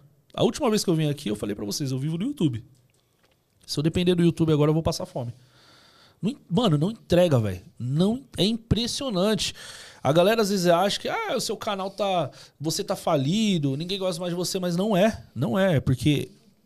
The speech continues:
o YouTube, mano, de-, depois da live a gente consegue ver lá, né?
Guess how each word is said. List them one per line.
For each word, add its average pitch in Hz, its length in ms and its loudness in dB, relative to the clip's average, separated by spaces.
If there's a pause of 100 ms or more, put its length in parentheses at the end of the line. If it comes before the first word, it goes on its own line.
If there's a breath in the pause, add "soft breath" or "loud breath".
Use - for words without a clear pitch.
o 175 100 4
YouTube, 233 480 4
mano, 110 280 4
de-, 120 120 0 (220)
depois 170 280 4
da 170 100 6
live 180 260 6
a 151 40 4
gente 156 180 2
consegue 185 340 0
ver 151 220 6
lá, 113 180 4
né? 110 160 0